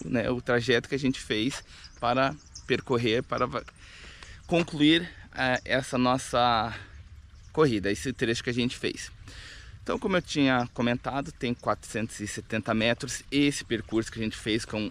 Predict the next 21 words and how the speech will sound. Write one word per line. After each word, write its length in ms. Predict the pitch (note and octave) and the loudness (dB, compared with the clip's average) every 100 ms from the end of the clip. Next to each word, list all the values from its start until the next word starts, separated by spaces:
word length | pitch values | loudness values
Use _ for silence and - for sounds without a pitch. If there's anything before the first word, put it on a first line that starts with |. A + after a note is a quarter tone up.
| - | -2
um 220 | G#2+ G#2+ | 0 2
oito, 280 | B2 C3+ A2 | 2 2 0
né, 140 | G#2 | -2
que 100 | G#2 | -4
a 20 | |
gente 220 | G2+ F#2 - | -6 -6 0
deu 160 | G#2+ | 0
uma 240 | G#2+ G2 G2+ - - - - | 2 0 -2 -12 -18 -16 -2
volta 280 | G2 G#2+ A2+ | 0 0 0
ali 80 | A2 | -2
por 160 | G#2+ | -2
um 80 | G#2+ | -4
trecho, 400 | - A2+ A2+ G#2+ | 0 0 0 -2
repetiu. 760 | A2 G#2+ B2+ - - C3 F#3 C4 - - - - - - - - | -4 -2 -2 -4 -2 -2 -2 -6 -12 -18 -16 -16 -16 -16 -18 -4
É, 260 | A2 B2 B2+ - - | 2 2 0 -6 0
poderia 340 | A#2 A2+ B2+ | 2 4 2
ter 160 | B2+ G#2+ | 2 -4
feito 240 | A#2 B2 | -4 -2
ali 80 | G#2+ | -2
por 160 | A#2+ | -4
fora, 460 | A#2 A#2 A2 C3 | -6 0 0 0